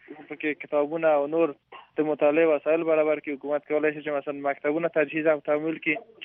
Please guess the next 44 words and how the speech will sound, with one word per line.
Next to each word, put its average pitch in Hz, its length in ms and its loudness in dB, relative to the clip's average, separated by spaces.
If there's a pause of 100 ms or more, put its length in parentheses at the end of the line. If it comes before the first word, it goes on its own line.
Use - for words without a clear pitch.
(260)
چې - 60 -12 (100)
دوی 165 120 4
ته 156 120 0
خدمات 156 460 2
عرضه 151 220 -2
کړي. 147 220 -6
حکومت 147 360 -6
کولی 160 280 2
شي 156 120 -12
چې، 160 80 0 (720)
اه، 147 560 4
هغه 170 120 6 (100)
بیکاره 165 500 4
او 147 160 2
هغه 165 220 0
سپین 156 220 -10
ږیرو 170 260 0
معلولین 160 420 0
ته 160 100 -6
چې - 60 -6
هغوی 156 320 0
ژوند، 165 240 0 (240)
یعنې 156 180 -4 (120)
کار 175 180 4
نشي 160 240 -14
کولی 151 300 -4
یا 143 180 -4
سواد 165 360 -2
نه 160 100 -6
لري، 143 200 -4
اه، - 880 0
میاشتنی 156 560 0
معاش 170 280 4
ورکړي، 170 360 -2
په 147 100 -12
سمه 170 200 0
توګه 156 320 -4
سودي 156 240 -4
وکولی 165 420 2
شي، 165 100 -4 (400)
خپل 175 320 -4
ژوند 180 280 0
پرې 170 120 -2
باندې 160 160 0